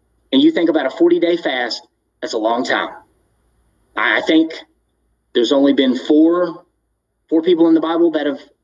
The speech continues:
actually fasted forty days. If, if you see a forty-day fast in the Word of God, there's something serious going on. There's something serious going on. Not, not be-, not because of the sheer number, not just because he was pushing his, himself to the very limit, but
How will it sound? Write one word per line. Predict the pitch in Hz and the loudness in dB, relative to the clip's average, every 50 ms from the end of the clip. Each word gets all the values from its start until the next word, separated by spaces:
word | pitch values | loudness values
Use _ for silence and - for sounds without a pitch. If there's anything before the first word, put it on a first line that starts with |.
| _ _ - | _ _ -10
actually | 147 156 - - 147 - | -10 -8 -6 -6 -6 -4
fasted | - 147 - - - 139 - | -4 -4 -4 -4 -6 -4 0
forty | 170 151 147 143 | 2 2 4 4
days. | 143 156 156 160 170 165 - - - - _ - - - - - _ _ _ _ _ _ _ - | 4 4 4 4 4 2 0 -4 -14 -20 _ -20 -20 -20 -20 -20 _ _ _ _ _ _ _ 0
If, | 156 - - - - - | 0 0 -2 -8 -4 -2
if | - 147 147 - | 0 0 0 0
you | 165 180 170 | 0 0 0
see | - - 190 | 2 2 2
a | 170 160 | 2 2
forty-day | - 180 165 160 156 156 151 147 | 2 2 4 4 4 2 0 -2
fast | - - 165 160 151 - - | -2 -2 -4 -4 -4 -6 -4
in | 139 135 | -4 -2
the | 135 | 0
Word | 131 135 135 135 | 0 0 -2 -2
of | 123 | -2
God, | 143 147 139 127 120 - - - - _ _ _ _ _ _ _ - | -4 -4 -4 -6 -8 -10 -12 -16 -20 _ _ _ _ _ _ _ -2
there's | 156 147 - | -2 -2 0
something | - 139 131 131 127 | -2 -4 -2 -4 -2
serious | - - 143 127 120 117 107 - | 0 0 0 2 0 -2 -2 -2
going | - 113 113 110 | -2 0 0 0
on. | 104 98 92 87 - - _ _ _ _ _ _ _ _ _ _ _ _ _ _ _ _ _ _ _ _ _ - | 0 -2 -4 -6 -8 -14 _ _ _ _ _ _ _ _ _ _ _ _ _ _ _ _ _ _ _ _ _ -2
There's | 131 131 123 - - | 0 0 0 0 0
something | - 165 156 151 - - 151 156 | 0 0 0 0 0 0 0 0
serious | 147 - - 160 147 139 139 139 139 135 - | 0 0 0 0 0 2 2 2 0 0 0
going | - 147 135 139 139 | -2 0 0 0 0
on. | 131 117 110 95 135 | 0 -2 -2 -2 0
Not, | 170 220 226 202 | 0 0 -2 -4
not | 208 247 254 233 | -6 -6 -4 -4
be-, | 254 233 | -4 -4
not | - 196 233 262 240 190 170 | -2 -2 -2 -4 -4 -6 -6
because | 208 180 220 196 175 | -4 -2 -2 0 2
of | 175 160 | 2 2
the | |
sheer | 160 - - 196 170 156 | 2 2 2 4 4 4
number, | 160 165 165 156 139 120 104 95 - - - - - - | 4 4 2 0 -4 -6 -8 -10 -12 -18 -20 -20 -8 -4
not | - 175 208 202 | -4 -4 -2 -2
just | 196 214 202 - - | -2 -4 -4 -2 -2
because | - 160 - 190 180 311 - | -2 0 2 2 2 2 4
he | 330 | 2
was | 302 - - | 2 2 0
pushing | - 381 - - 320 294 | -2 -2 0 2 0 0
his, | 269 269 294 - _ _ _ _ _ - | 0 -2 -8 -18 _ _ _ _ _ -2
himself | 160 156 - 180 156 - | -2 0 0 -2 -2 -2
to | - 151 | -2 -4
the | 135 131 | -2 0
very | 143 135 131 135 | 0 2 4 4
limit, | 160 185 170 147 135 - - _ _ _ _ _ - | 4 4 2 0 -2 -4 -14 _ _ _ _ _ -4
but | 156 156 | -2 -2